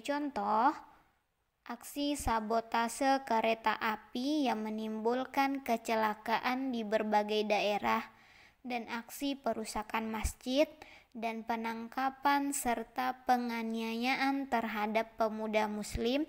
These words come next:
kiai, dan ulama. P K I melakukan aksi sepihak dengan melakukan penghasutan, sehingga menimbulkan kekacauan dalam masyarakat.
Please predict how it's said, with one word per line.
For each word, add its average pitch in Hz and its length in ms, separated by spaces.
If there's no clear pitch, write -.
kiai, 226 720
dan 214 240
ulama. 220 640
P 233 160
K 254 280
I 311 280
melakukan 240 960
aksi 240 480
sepihak 233 880
dengan 233 480
melakukan 233 1040
penghasutan, 220 880
sehingga 240 720
menimbulkan 240 1040
kekacauan 226 1200
dalam 220 400
masyarakat. 220 720